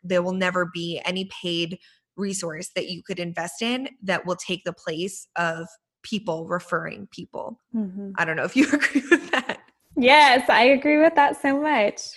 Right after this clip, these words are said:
Speaker 2: Yeah, I definitely do.
Speaker 1: That makes me feel bad. I took a real strong stand. I was, like,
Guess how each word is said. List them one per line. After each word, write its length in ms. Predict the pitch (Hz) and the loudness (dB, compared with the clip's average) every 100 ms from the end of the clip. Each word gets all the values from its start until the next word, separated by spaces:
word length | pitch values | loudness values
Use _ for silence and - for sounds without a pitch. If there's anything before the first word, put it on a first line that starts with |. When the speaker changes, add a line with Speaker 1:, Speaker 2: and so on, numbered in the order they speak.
| - - - | -18 -16 -6
Speaker 2:
Yeah, 300 | 339 285 196 | 0 2 2
I 140 | - 269 | 2 2
definitely 580 | 285 285 269 226 196 | 2 2 2 2 -2
do. 300 | 196 185 180 - | 0 0 0 2
Speaker 1:
That 100 | 220 | 2
makes 160 | 220 | 2
me 60 | 233 | 0
feel 140 | 226 | 2
bad. 140 | 202 - | 4 6
I 80 | 220 | 4
took 240 | 226 320 | 4 4
a 60 | 254 | 6
real 260 | 226 240 247 | 8 6 6
strong 400 | - 247 226 226 | 4 6 6 4
stand. 480 | - 214 208 233 | 4 6 6 6
I 80 | 226 | 4
was, 160 | 220 233 | 4 4
like, 300 | 220 214 | 2 2